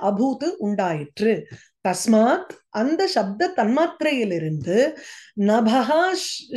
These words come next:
சப்தகம் ஸ்ரோத்ரம் ச, அ, அபூத். நபஹா ஆகாசம் உண்டாயிற்று.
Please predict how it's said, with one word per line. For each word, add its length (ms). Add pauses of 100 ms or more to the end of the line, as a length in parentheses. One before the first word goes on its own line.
(100)
சப்தகம் 680
ஸ்ரோத்ரம் 640
ச, 160 (500)
அ, 340 (140)
அபூத். 600 (380)
நபஹா 340
ஆகாசம் 720
உண்டாயிற்று. 720